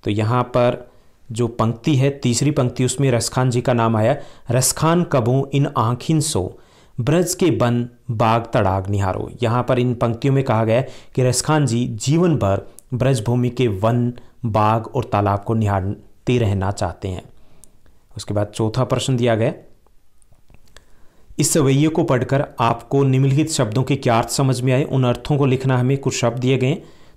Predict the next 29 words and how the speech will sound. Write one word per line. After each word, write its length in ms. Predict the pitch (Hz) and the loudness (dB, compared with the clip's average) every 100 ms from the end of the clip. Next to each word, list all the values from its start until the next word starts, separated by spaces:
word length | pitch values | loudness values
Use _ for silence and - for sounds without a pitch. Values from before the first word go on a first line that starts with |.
| - | -6
तो 60 | 123 | -2
पहला 460 | 123 117 127 139 | 0 2 2 2
जो 160 | 123 139 | 2 2
शब्द 260 | 143 120 | 0 0
दिया 160 | 123 120 | 0 2
गया, 180 | 120 147 - - - - _ - | 2 -2 -6 -20 -20 -20 _ -4
लकुटी 500 | 120 127 143 147 165 | 0 0 0 0 2
दिया 240 | 143 143 135 | 2 2 2
गया 160 | 139 | 2
है, 300 | 143 226 - - - | 0 -2 -10 -10 -6
इसका 260 | 123 - | -4 0
अर्थ 240 | 131 131 131 | 0 0 0
होता 280 | 135 135 135 | -2 0 0
है 340 | 127 165 - - - - - | 2 0 -4 -20 -20 -18 -4
लाठी। 500 | 113 113 110 - 185 - - - - - - | 0 2 0 -2 -4 -4 -16 -20 -20 -8 -2
कामरिया 480 | 113 123 131 143 | 0 2 2 2
का 140 | 143 135 | 2 0
अर्थ 180 | 127 135 | 0 -2
है 100 | 135 | -2
कंबल, 560 | 120 107 107 120 180 - - - - | 0 0 2 2 0 -6 -20 -20 -6
तीहू 240 | 139 139 151 | 0 2 2
का 140 | 147 | 2
अर्थ 160 | 127 147 | 0 0
है 80 | 143 | -2
तीनों, 680 | - 113 113 135 226 - - | -2 -2 0 0 -2 -6 -2
तड़ांग 420 | 110 117 143 175 - | 2 2 2 -2 -4
का 140 | 139 123 | 0 2
अर्थ 140 | 123 | 2
है 120 | 135 | 0